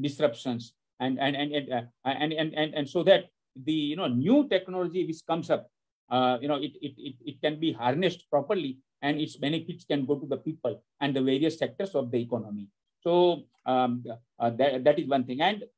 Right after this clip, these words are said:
uh, we, what we need to do is that, you know, we need to foster broad public and consumer interest and limit any, uh, no potential unintended negative conse-,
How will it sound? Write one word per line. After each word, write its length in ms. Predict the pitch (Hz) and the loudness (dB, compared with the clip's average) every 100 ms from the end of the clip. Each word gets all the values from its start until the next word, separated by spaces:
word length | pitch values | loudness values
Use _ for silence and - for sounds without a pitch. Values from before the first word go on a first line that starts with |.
| _ - | _ -2
uh, 140 | 131 120 | 0 2
we, 160 | 185 | 2
what 260 | 190 254 247 | 4 4 4
we 120 | 202 | -2
need 200 | 175 185 - | -2 -2 -2
to 100 | 320 | 0
do 140 | 226 | 2
is 140 | 160 | 2
that, 180 | 131 139 | 4 2
you 60 | 160 | 2
know, 80 | 160 | -4
we 380 | 175 185 175 - - | -4 -4 -6 -12 -8
need 180 | 156 - | -8 -6
to 80 | 220 | -8
foster 420 | - 180 175 202 | 0 0 0 -2
broad 560 | 180 143 156 190 214 190 - | -2 -2 4 6 6 2 0
public 320 | 156 147 180 | 0 2 -2
and 160 | 185 175 | -2 -2
consumer 300 | 156 127 170 | 0 0 -2
interest 380 | 165 165 208 214 | -6 -6 -8 -6
and 120 | 139 | -6
limit 240 | 131 170 175 | -4 -4 -4
any, 280 | 160 175 170 _ _ | -6 -8 -14 _ _
uh, 100 | - | -2
no 120 | 139 120 | -2 0
potential 480 | 147 151 180 170 - | 2 2 0 0 -2
unintended 500 | 156 165 160 175 151 | -2 -2 -2 0 2
negative 440 | 123 123 185 208 | 4 4 4 4
conse-, 480 | 196 170 - 175 131 | 0 -2 -2 -8 -10